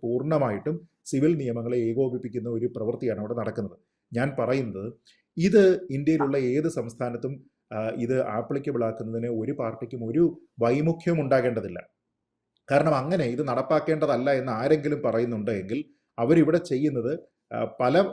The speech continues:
മതജാതി വിഭാഗങ്ങളോടും പ്രത്യേകിച്ച് മുസ്ലിം സ്ത്രീകളോട് ചെയ്യുന്ന ഏറ്റവും വലിയ അനീതിയാണ് എന്ന് ഇതിനോടകം തന്നെ വ്യക്തമായി കാണുമെന്നാണ് ഞാൻ കരുതുന്നത്. കാരണം അത് വളരെ പരമ്പരാഗതമായിട്ട് വളരെ ബുദ്ധിമുട്ട് അനുഭവിക്കുന്ന ഒരു വിഭാഗമായി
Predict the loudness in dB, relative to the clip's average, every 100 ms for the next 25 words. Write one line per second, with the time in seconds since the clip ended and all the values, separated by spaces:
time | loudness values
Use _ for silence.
0 | -4 -2 0 0 0 0 0 -2 -2 -2
1 | -2 -4 -4 -6 -8 -6 4 6 6 4
2 | -4 -10 -10 -8 -8 -8 -6 -4 2 2
3 | 2 -2 -8 -10 -10 -10 -6 -6 -8 -6
4 | -8 -8 _ _ -4 0 2 6 6 6
5 | 2 -6 -8 -6 -2 2 2 0 -2 -4
6 | -2 -2 -2 -2 -2 -2 -4 -4 -4 -4
7 | -6 -8 -8 -10 -12 _ _ 2 4 4
8 | 0 -2 2 2 2 0 2 2 0 0
9 | 0 2 4 2 0 -4 -4 -2 -2 0
10 | -2 -2 -4 -4 -4 -4 -4 -4 -6 -4
11 | -4 -4 -2 -2 -2 -4 -6